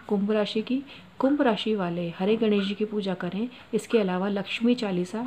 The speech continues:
डेली पढ़ें। कुंभ राशि के लिए ये जो समय है ग्रहण काल का, इतना अशुभ, ग्रहण का जो प्रभाव है वो तो पड़ेगा ही, लेकिन जो ग्रहण आपके लिए प्रगति वर्धक ही रहेगा और इतनी परेशानी आपको नहीं आएगी जितनी कि अन्य राशियों को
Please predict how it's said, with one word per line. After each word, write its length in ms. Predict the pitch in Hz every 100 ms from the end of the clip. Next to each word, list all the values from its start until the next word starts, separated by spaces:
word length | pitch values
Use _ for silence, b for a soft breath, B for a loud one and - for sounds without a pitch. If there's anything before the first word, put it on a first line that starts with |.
| 240
डेली 300 | 185 180 202
पढ़ें। 300 | 208 190 226
कुंभ 280 | - 254 254
राशि 300 | 220 - 208
के 120 | 208
लिए 200 | 190 196
ये 120 | 196
जो 140 | 190 190
समय 300 | - 175 190
है 220 | 185 208 B B B -
ग्रहण 280 | 196 190 233
काल 240 | 226 175 175
का, 200 | 170 170 B -
इतना 300 | 214 214 226
अशुभ, 340 | 196 - 214 -
ग्रहण 280 | 202 202 233
का 140 | 240 240
जो 120 | 226
प्रभाव 300 | 214 208 214
है 60 |
वो 100 | 214
तो 120 | 202 233
पड़ेगा 340 | 202 196 202
ही, 160 | 202 240
लेकिन 220 | 226 226
जो 100 | 214
ग्रहण 360 | 202 185 233 277
आपके 400 | 202 180 - 185
लिए 160 | 190 208
प्रगति 400 | 185 170 180 202
वर्धक 320 | 180 170 180
ही 80 | 208
रहेगा 380 | 180 185 220 254 B B B 214
और 100 | 196
इतनी 240 | 185 208
परेशानी 480 | 196 180 - 185 190
आपको 200 | 180 196
नहीं 300 | 180 180 214
आएगी 200 | 202 214
जितनी 320 | 202 190 185
कि 160 | 180 269
अन्य 280 | 202 175 175
राशियों 340 | 170 - 175
को 160 | 180